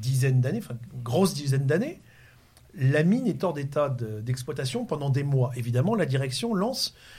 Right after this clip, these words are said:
un procès contre le syndicat. Mais la responsabilité juridique du syndicat, comme il se doit, financière, s'arrête au périmètre de l'association.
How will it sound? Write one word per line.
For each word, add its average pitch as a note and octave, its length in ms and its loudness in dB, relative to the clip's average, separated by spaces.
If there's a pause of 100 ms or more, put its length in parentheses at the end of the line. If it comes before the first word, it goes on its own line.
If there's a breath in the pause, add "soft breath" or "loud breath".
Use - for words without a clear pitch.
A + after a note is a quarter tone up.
(280 loud breath)
un A2+ 220 -6
procès E3+ 560 2
contre B3+ 300 -2
le D3 40 -2
syndicat. C3 560 -2
Mais C#3+ 160 0
la D#3 140 4
responsabilité F#3 1000 -4
juridique B2+ 420 0
du A#2 140 -8
syndicat, A#2 440 -8 (220 soft breath)
comme C3+ 200 0
il B2+ 100 4
se - 120 -6
doit, A3+ 280 -10 (140)
financière, E3 600 -6 (300 loud breath)
s'arrête G#3 560 6
au F3 60 2
périmètre D3+ 480 0
de F#3 80 0
l'association. F#3+ 600 -2